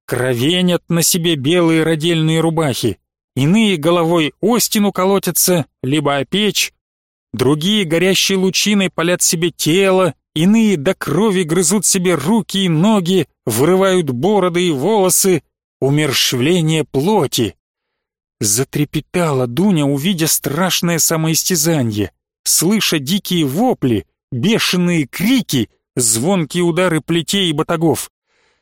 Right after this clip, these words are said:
Едва не упала она от ужаса в обморок. Быстро схватила ее за руку Варенька и силой повлекла от богадельни. «Не удивляйся», — сказала она пришедшей в себя Дуне. «Люди простые,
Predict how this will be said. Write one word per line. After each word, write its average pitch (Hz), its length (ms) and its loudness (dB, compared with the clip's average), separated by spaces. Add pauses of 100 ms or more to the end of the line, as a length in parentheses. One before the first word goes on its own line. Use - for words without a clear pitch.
(120)
Едва 143 500 -2
не 160 120 0
упала 160 520 0
она 160 220 0
от - 120 -4
ужаса 165 360 0
в 139 160 -2
обморок. 131 580 -2 (380)
Быстро 180 400 0
схватила 170 560 0
ее 170 320 0
за 170 240 0
руку 165 200 -2
Варенька 185 580 0 (300)
и 185 120 -2
силой 202 520 2
повлекла 175 600 -2
от 131 80 -6
богадельни. 147 720 0 (640)
«Не 127 140 -2
удивляйся», — 160 720 0
сказала 151 440 -2
она 156 140 -2
пришедшей 165 520 -2
в - 60 -4
себя 151 260 0
Дуне. 139 360 0 (340)
«Люди 196 300 0
простые, 170 640 -2